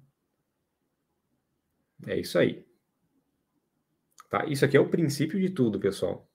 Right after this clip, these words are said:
É o princípio de tudo. Então, nessa visão superior, eu já começo a entender algumas coisas. Por exemplo,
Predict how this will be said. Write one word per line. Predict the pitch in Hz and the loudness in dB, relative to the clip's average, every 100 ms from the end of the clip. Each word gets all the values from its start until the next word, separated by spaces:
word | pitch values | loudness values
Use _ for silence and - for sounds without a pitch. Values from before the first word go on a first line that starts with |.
| _ | _
É | - | -2
o | 101 | 0
princípio | 101 104 - 101 | 0 -2 -2 -2
de | 123 | -2
tudo. | 139 127 95 - _ _ _ _ _ _ _ _ _ _ _ _ _ _ _ | 0 0 0 -6 _ _ _ _ _ _ _ _ _ _ _ _ _ _ _
Então, | 113 | 6
nessa | 110 120 156 | 8 6 4
visão | 156 139 139 | 0 4 2
superior, | 139 - 117 113 147 | 2 2 6 8 6
eu | |
já | 135 | 4
começo | 135 123 123 - | 4 4 4 2
a | |
entender | 123 131 139 135 117 120 | 2 2 2 4 4 6
algumas | 127 101 98 - | 4 4 0 0
coisas. | 95 95 90 - - _ _ _ _ _ _ _ _ _ _ | 2 2 2 -10 -20 _ _ _ _ _ _ _ _ _ _
Por | 113 113 | 8 10
exemplo, | 117 107 101 92 95 | 10 6 4 2 -4